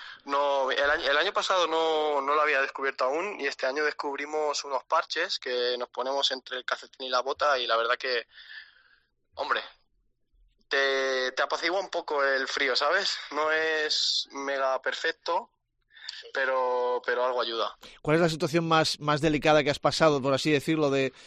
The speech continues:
Speaker 2: de decir, "Uf, hoy, hoy, hoy no sé si, hoy no sé si merece la pena estar aquí en el, en el campo ent-, entrenando o jugando"?
Speaker 1: Pues, mira, cuando volvimos esta pretemporada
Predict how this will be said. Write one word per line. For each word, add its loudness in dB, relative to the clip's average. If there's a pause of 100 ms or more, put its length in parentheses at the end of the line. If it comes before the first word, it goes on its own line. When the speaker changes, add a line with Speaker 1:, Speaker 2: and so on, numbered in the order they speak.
(160)
Speaker 2:
de -2
decir, 2
"Uf, -6 (100)
hoy, 2
hoy, 4
hoy 6
no 0
sé 2
si, 0 (380)
hoy 8
no 6
sé 4
si 2
merece 4
la 6
pena 4
estar 4
aquí 2
en 0
el, -4
en -2
el -2
campo 0
ent-, -8
entrenando 2
o 4
jugando"? 2 (1120)
Speaker 1:
Pues, 0
mira, 2
cuando 0
volvimos 0
esta -4
pretemporada 0